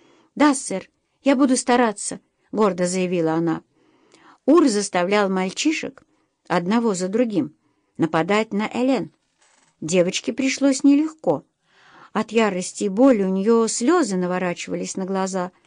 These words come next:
когда она раз за разом падала на землю. Единственным, кто дружелюбно протянул ей руку и помог встать, был Тибалт, мальчишка,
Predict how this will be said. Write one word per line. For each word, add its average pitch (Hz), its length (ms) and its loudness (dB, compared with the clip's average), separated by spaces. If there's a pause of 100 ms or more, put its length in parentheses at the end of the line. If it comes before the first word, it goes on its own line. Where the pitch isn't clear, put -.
(280)
когда 196 360 0
она 180 200 0
раз 185 220 -2
за 185 120 -2
разом 240 340 -2
падала 202 420 -2
на 196 160 -4
землю. 170 480 -4 (1400)
Единственным, 190 880 2 (300)
кто 208 200 2
дружелюбно 202 680 2
протянул 202 500 -2
ей 175 180 -2
руку 254 320 0
и 196 40 0
помог 190 380 -2
встать, - 540 -6 (280)
был 202 260 0
Тибалт, 202 580 -2 (420)
мальчишка, - 680 -4